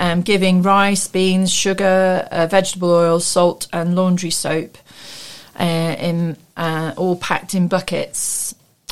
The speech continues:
And, um, they've also been supporting a well-established Bible-based trauma healing, um, centre. And, uh, and then this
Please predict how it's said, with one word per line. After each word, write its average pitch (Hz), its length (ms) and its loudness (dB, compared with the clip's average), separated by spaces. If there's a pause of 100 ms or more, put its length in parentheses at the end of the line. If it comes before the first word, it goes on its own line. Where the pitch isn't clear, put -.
And, 170 580 0
um, 170 480 2
they've 185 300 2
also 220 420 2
been 185 220 2
supporting 185 720 0
a 180 40 2
well-established 190 760 2
Bible-based 202 920 2 (580)
trauma 214 560 4
healing, 185 800 0
um, 165 540 -6
centre. 170 680 -4 (1000)
And, 175 680 0
uh, 175 480 2 (960)
and 180 140 2
then 180 140 2
this - 560 -2